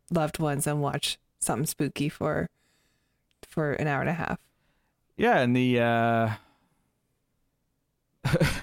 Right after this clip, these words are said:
Speaker 2: so the other characters, as we're talking about characters, we'll, we'll stick on them for a bit. So you have, uh, Scientist Man, who's, like, a, a fat British guy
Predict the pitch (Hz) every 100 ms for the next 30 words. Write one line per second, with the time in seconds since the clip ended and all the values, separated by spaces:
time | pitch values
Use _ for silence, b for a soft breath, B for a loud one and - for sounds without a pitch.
0 | B B 151 _ 165 214 262 - 160 135
1 | 131 175 160 139 113 104 123 104 - 92
2 | 85 113 110 117 - 127 110 104 104 -
3 | 87 90 90 _ _ _ - 131 135 160
4 | 180 180 165 151 143 135 123 117 - -
5 | 131 135 131 - 120 117 139 123 117 113
6 | 104 110 - 101 95 85 - 131 135 117
7 | 117 - _ 117 107 107 107